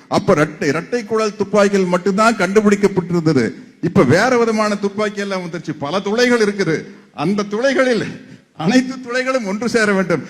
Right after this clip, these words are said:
திராவிட முன்னேற்ற கழகம் சேர்ந்து கொண்டிருக்கிறது, மலர்மலர்ச்சி திராவிட முன்னேற்ற கழகம், கம்யூனிஸ்ட் கட்சியும், விடுதலை சிறுத்தைகள் கட்சியும், சமூக நீதிக்காக போராடும் அத்தனை கட்சிகளும் அப்படி ஒரு மிஷின் கண்ணா மாறி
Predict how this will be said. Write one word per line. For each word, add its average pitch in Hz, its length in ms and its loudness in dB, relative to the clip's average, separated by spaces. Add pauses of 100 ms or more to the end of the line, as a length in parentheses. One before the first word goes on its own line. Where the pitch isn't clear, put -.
(200)
திராவிட 170 400 -2
முன்னேற்ற 202 440 2
கழகம் 226 360 -4
சேர்ந்து 254 260 2
கொண்டிருக்கிறது, 202 580 2
மலர்மலர்ச்சி 175 520 -8
திராவிட 220 360 -4
முன்னேற்ற 247 400 -2
கழகம், 240 300 -2
கம்யூனிஸ்ட் 226 600 -2
கட்சியும், 196 360 -2
விடுதலை 226 360 -2
சிறுத்தைகள் 208 480 -4
கட்சியும், 196 380 -2 (300)
சமூக 285 400 6
நீதிக்காக 247 560 0
போராடும் 214 420 2
அத்தனை 254 460 -4
கட்சிகளும் 226 580 -8
அப்படி 202 200 -6
ஒரு 196 240 -2
மிஷின் 262 320 -2
கண்ணா 233 300 -2
மாறி 190 380 -2